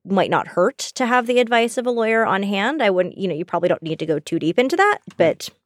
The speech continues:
Speaker 2: Yeah, you certainly don't need to tell her that you've consulted one, but you absolutely can. Yeah, I, I, I think just to say, like, uh,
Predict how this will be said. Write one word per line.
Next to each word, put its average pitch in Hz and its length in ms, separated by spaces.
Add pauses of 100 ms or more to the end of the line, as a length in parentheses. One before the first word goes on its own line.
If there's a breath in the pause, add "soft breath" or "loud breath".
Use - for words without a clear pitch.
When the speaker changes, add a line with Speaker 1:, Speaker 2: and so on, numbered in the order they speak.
(500 loud breath)
Speaker 2:
Yeah, 196 160
you 156 160
certainly 139 260
don't 123 140
need 127 80
to 117 80
tell 120 240
her 113 100
that 107 120
you've 113 180
consulted 113 420
one, 110 160
but 107 120
you 110 120
absolutely 113 380
can. 104 260
Yeah, 123 160
I, 120 240
I, - 120
I 151 60
think 147 200
just - 200
to 131 80
say, 117 480
like, 113 380 (420 soft breath)
uh, 117 180